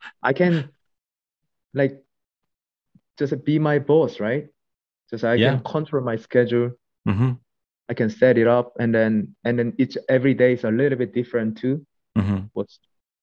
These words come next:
Speaker 2: so it's, like, kinda exciting that way.
Speaker 1: Mm-hmm.
Speaker 2: Yeah. So yeah,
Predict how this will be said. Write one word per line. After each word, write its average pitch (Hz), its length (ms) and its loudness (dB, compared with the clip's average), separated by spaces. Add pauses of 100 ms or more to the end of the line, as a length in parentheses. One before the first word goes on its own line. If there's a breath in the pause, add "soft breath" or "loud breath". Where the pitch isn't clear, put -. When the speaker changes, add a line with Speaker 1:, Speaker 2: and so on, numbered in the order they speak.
Speaker 2:
so 113 280 -2
it's, 107 120 -6
like, 110 280 -2 (840)
kinda 131 140 -2
exciting 117 520 0
that 110 200 -2
way. 98 340 -4 (460)
Speaker 1:
Mm-hmm. 98 280 -2 (680)
Speaker 2:
Yeah. 98 300 -4 (1300)
So 120 300 2 (120)
yeah, 139 320 2